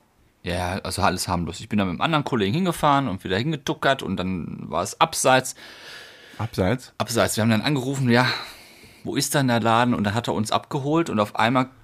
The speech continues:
Speaker 1: gehen wir um die Ecke. Wer steht da? Steht auf einmal ein Skelett vor uns. Dann war das, war das eine Halloween-Party, wo wir eingeladen waren.
Speaker 2: Und du bist unverkleidet dahin?
Speaker 1: Ich war in Hemd.
Speaker 2: Ah, <laughs> wie un-,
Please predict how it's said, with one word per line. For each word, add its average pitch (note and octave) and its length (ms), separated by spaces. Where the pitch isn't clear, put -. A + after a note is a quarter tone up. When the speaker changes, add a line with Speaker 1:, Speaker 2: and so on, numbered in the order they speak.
Speaker 1:
gehen E3 280
wir D#3+ 120
um C3+ 120
die A2+ 100
Ecke. - 180
Wer G#2 100
steht - 220
da? B2+ 100
Steht - 180
auf - 120
einmal C3 160
ein C#3 40
Skelett C#3 360
vor - 180
uns. - 260
Dann G2+ 200
war A2+ 120
das, B2 340
war A2 100
das G#2 120
eine A2+ 100
Halloween-Party, F2+ 580
wo E2+ 80
wir F2 80
eingeladen E2 400
waren. G#2 80
Speaker 2:
Und G2+ 80
du - 20
bist G#2+ 160
unverkleidet G2 580
dahin? F2 340
Speaker 1:
Ich - 200
war B2+ 100
in - 120
Hemd. D3+ 320
Speaker 2:
Ah, E3 1800
<laughs> - 60
wie F3+ 180
un-, F#3 320